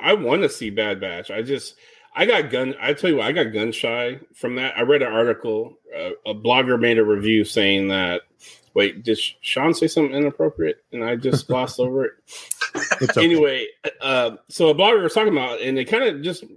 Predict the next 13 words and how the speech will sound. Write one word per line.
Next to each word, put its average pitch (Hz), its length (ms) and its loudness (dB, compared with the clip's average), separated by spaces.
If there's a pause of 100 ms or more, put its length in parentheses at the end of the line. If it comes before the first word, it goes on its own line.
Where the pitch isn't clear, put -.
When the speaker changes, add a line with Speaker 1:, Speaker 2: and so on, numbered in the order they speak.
Speaker 1:
it, 139 340 -4
they're 147 200 4
like, 143 220 0
"I 135 140 2
was 180 140 2
expecting, 151 880 -2 (400)
uh, 104 420 2 (240)
kind 127 180 -2
of 113 120 -2
the, 107 100 0 (160)
the, 110 360 2
the 95 120 -2
Predator, 98 800 0